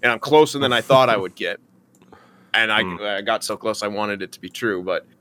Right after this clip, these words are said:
Speaker 1: good for McDavid going to the second round. And <sighs> unfortunately, you probably won't see him request a trade now. Damn. <laughs>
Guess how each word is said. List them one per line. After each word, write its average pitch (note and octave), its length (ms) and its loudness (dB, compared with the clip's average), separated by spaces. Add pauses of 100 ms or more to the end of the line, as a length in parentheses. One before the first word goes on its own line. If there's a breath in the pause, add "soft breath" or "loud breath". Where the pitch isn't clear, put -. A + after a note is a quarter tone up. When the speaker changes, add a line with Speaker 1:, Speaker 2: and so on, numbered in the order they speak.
(220)
Speaker 1:
good D3+ 200 6
for D3+ 160 2
McDavid A2+ 520 0
going G2 200 -6
to F#2 80 -8
the F2+ 60 -12
second F2 360 -6
round. F2+ 440 -4
And F2 280 -6 (1080)
<sighs> - 800 -12
unfortunately, G#2 500 0
you G2 60 -4
probably G2+ 240 0
won't F#2+ 180 -6
see A2 100 -6
him F#2+ 120 -6
request F2+ 320 -6
a - 20 -12
trade F#2+ 320 -4
now. E2 300 -8
Damn. F#2+ 340 -6
<laughs> - 60 -20